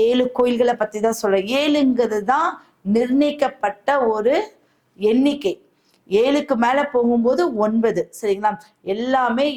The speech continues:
ஏழுல அடங்கியது. ஏழு வாரம், ஏழு ஸ்வரங்கள், ஏழு கன்னிகள், ஏழு மாதாக்கள், ஏழு, அஹ், உருவங்கள், இது எல்லாமே ஏழுங்கிறதுல அடங்கிருது. அப்போ தண்டீஸ்வரர் கோயில், நம்ம ஏதாவது தண்டிக்கப்பட்டிருந்தோம்னா,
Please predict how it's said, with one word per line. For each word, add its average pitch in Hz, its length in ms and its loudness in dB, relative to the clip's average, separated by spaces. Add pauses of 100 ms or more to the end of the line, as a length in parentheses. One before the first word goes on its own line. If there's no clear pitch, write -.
(180)
ஏழுல 262 240 0 (100)
அடங்கியது. 226 400 -4 (180)
ஏழு 220 240 0
வாரம், 220 400 0 (140)
ஏழு 202 200 -2
ஸ்வரங்கள், 226 500 -6 (140)
ஏழு 202 140 0 (120)
கன்னிகள், 233 480 -4 (200)
ஏழு 202 180 -2
மாதாக்கள், 233 600 -2 (500)
ஏழு, 220 240 2 (1300)
அஹ், 180 520 -2 (100)
உருவங்கள், 254 580 -2
இது 202 140 -16
எல்லாமே 254 460 -6 (260)
ஏழுங்கிறதுல 240 560 -6
அடங்கிருது. 190 440 -12 (460)
அப்போ 185 240 -6 (320)
தண்டீஸ்வரர் 262 880 -6
கோயில், 180 220 -10
நம்ம 202 140 -8
ஏதாவது 226 420 -2 (120)
தண்டிக்கப்பட்டிருந்தோம்னா, 220 1300 -6